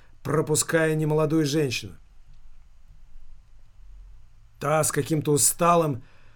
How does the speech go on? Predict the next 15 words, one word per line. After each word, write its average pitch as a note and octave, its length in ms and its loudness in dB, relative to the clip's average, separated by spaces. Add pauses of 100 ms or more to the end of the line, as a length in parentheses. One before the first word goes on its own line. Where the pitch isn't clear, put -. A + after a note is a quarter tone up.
(260)
отрешённым D3+ 840 2
видом D3+ 460 0
двинулась E3 480 2
в - 120 0
сторону D#3+ 420 2
выхода D3+ 440 2
с - 100 0
кладбища. B2+ 640 0 (1500)
Неожиданно B2 760 -2
остановившись, C#3+ 920 0 (460)
мать C3 400 0
Евлампия C#3+ 560 2
обернулась D3 520 2
к - 80 -10
нему, D3+ 440 0